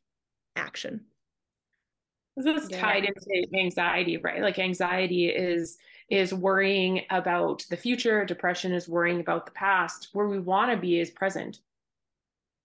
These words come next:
Speaker 1: Yeah. And in, and it, I,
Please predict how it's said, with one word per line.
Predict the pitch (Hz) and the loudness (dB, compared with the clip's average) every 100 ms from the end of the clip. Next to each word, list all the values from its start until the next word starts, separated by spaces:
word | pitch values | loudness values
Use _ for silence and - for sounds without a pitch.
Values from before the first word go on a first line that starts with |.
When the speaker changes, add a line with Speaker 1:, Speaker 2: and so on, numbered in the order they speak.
| _ - | _ -12
Speaker 1:
Yeah. | 180 - _ _ _ _ _ _ _ _ | -12 -12 _ _ _ _ _ _ _ _
And | 214 | 0
in, | 214 220 208 - - _ - | 4 2 0 -14 -20 _ 2
and | 226 | 6
it, | 247 - _ | 6 4 _
I, | 147 214 | 0 2